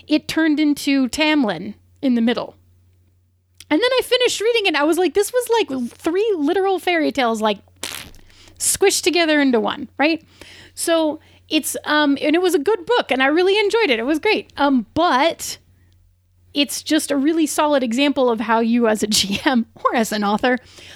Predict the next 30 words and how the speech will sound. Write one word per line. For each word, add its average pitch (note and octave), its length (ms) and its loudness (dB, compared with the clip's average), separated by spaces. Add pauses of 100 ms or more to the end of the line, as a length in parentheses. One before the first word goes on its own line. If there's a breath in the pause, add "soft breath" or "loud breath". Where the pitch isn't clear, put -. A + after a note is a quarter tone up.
(160 loud breath)
um, C4+ 200 2
can C#4+ 140 0
take E4 200 -2
inspiration B3 840 0
from A#3 240 0
the A3 80 2
media A3+ 300 2
that's G#3+ 160 -4
around G#3+ 340 0
you C#4 200 2
and A3+ 180 0
take - 180 -2
those G#3 160 -2
plot - 280 -4
pieces C#4+ 320 0
and B3+ 160 0
construct C4 400 -2
something C4+ 380 2
new C4+ 220 2
out E4+ 140 0
of F4 120 0
them G4+ 260 -2 (320 loud breath)
that's C#4 180 -4
gonna F4 200 0
be D4 140 2
really C4 260 0
new B3+ 180 2
and A#3 80 0
engaging. A3 640 -2 (400 loud breath)
Um, A#3+ 320 2